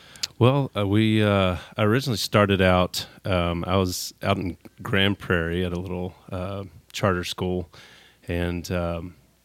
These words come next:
I got a call from Richardson I S D, you know, asking me to, to come and, and teach P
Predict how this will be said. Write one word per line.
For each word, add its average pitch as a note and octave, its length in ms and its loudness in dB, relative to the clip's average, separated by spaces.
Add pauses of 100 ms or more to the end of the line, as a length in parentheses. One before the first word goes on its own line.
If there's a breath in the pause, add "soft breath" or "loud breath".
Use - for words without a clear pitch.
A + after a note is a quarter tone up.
(140)
I G2+ 120 -6
got F#2+ 100 4
a F#2+ 60 -4
call G2+ 260 4
from F#2 240 -4
Richardson F#2 640 -4 (140)
I F#2 140 0
S F2+ 140 -2
D, G2 420 -4 (180)
you G2 100 -4
know, F2 120 -4
asking F2+ 360 -6
me F#2 80 -2
to, E2+ 240 -4 (440 soft breath)
to - 120 -8
come F#2+ 280 -2
and, F2 300 -6
and F2 260 -8
teach - 280 -8
P G2+ 120 -8